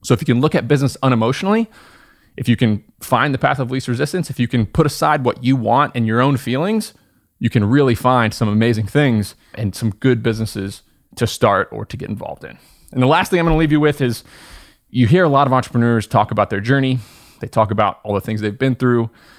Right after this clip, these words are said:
They talk about the glory days. And the interviewer will ask them, you know, "What's the key to your success?" And many of these great successful entrepreneurs, they'll sit there and they'll say, "I hired great people. The key to my success is that I surrounded myself with amazing people."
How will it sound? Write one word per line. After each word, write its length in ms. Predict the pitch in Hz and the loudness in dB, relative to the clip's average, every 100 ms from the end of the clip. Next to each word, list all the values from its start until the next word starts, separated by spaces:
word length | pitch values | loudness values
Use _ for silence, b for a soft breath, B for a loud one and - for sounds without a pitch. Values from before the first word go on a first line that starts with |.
| b b | b b
They 60 | - | -6
talk 260 | - 110 - | 0 0 0
about 440 | 107 101 98 - | 0 2 0 -4
the 80 | 120 | -6
glory 360 | 113 113 117 | 0 2 2
days. 460 | 104 110 104 98 - | 2 0 0 -2 -8
And 260 | - 107 104 b b | -4 -2 -2 b b
the 180 | 113 113 | -6 0
interviewer 320 | 156 127 131 | 2 2 2
will 140 | 120 107 | 2 2
ask 240 | 113 - | 0 -2
them, 140 | 120 | -2
you 60 | 110 | 0
know, 60 | 110 | 0
"What's 220 | 127 - | 0 -2
the 80 | 135 | -4
key 180 | - | 0
to 60 | 127 | 0
your 120 | 107 | 0
success?" 580 | 101 - - - - - b b b b _ - | -4 -8 -10 -10 -10 -16 b b b b _ -2
And 220 | 123 120 | 0 2
many 220 | 156 180 | 2 2
of 80 | 160 | 0
these 160 | 127 120 107 | 0 -2 -4
great 280 | - 151 139 | 0 0 0
successful 460 | 135 - 120 - 113 | -2 0 -2 0 -4
entrepreneurs, 520 | 107 135 170 165 - b b b | -4 -2 0 0 -6 b b b
they'll 120 | - | -4
sit 180 | - 135 | -2 0
there 100 | 135 | 2
and 80 | 120 | 0
they'll 80 | 110 | -2
say, 360 | - 104 98 104 - _ _ | 0 0 0 -6 -18 _ _
"I 160 | 110 110 | -2 -2
hired 520 | 101 110 117 120 110 | -4 -2 0 -2 -4
great 260 | 110 107 - | -6 -6 -6
people. 300 | 110 107 - _ _ _ - | -10 -10 -18 _ _ _ -20
The 60 | - | -4
key 140 | 156 | 0
to 60 | 160 | 2
my 140 | 147 | 2
success 420 | 139 135 131 117 | 0 -2 0 0
is 60 | 117 | 0
that 120 | 113 | -2
I 40 | 104 | -2
surrounded 320 | - 110 117 | -4 -4 -2
myself 380 | 110 - 110 - | -4 -4 -6 -6
with 100 | 110 | -8
amazing 420 | 107 113 110 - | -6 -6 -8 -10
people." 360 | - - - | -10 -12 -18